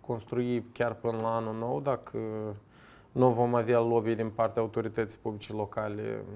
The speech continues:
circa douăzeci de terenuri de joacă. Este preconizat în proiect, încă circa o sută de terenuri de joacă, încă circa o sută de terenuri fitness.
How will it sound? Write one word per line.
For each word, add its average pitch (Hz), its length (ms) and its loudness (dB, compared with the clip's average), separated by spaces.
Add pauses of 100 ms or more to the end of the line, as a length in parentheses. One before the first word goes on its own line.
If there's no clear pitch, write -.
(320)
circa 117 340 -4
douăzeci 117 520 -2
de 117 100 -6
terenuri 113 520 -2
de 110 60 -4
joacă. 151 540 0 (1600)
Este 123 600 0
preconizat 120 640 0
în 113 160 -2
proiect, 117 460 0 (640)
încă 127 340 -2
circa 110 380 -4
o 107 120 -2
sută 160 300 -4
de 123 120 -2
terenuri 110 420 0
de 110 60 -4
joacă, 151 760 0
încă 117 300 -6
circa 117 460 -4
o 117 140 -2
sută 110 300 -6
de 113 60 -2
terenuri 110 440 -4
fitness. 156 680 -4